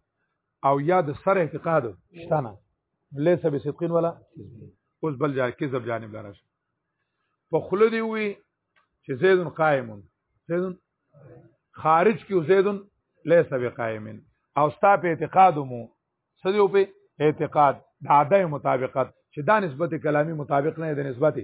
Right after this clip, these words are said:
خارجي سره، یعنی دا خپل دروغ منی ومو. پوه شوئ که نه؟ چې ومې ویل چې "زیدن قائمون." خو خارج کې ولاړ نه دی، خره ته پته ده. یعنی په خپلو دروغو دې څه دی؟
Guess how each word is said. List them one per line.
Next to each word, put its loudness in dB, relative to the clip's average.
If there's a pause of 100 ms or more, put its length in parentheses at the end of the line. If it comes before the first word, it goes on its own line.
(340)
خارجي -2
سره، -16 (1040)
یعنی -4
دا 2
خپل 0
دروغ 6 (120)
منی -2
ومو. -8 (1400)
پوه 6
شوئ 0
که -10
نه؟ -14 (840)
چې -6
ومې 4
ویل 4
چې -4
"زیدن 2 (340)
قائمون." 0
خو -14
خارج 2
کې -6
ولاړ 2
نه -6
دی، -6
خره 0
ته -4
پته -6
ده. -18 (920)
یعنی -6
په -8
خپلو 0
دروغو 4
دې 0
څه 4
دی؟ 0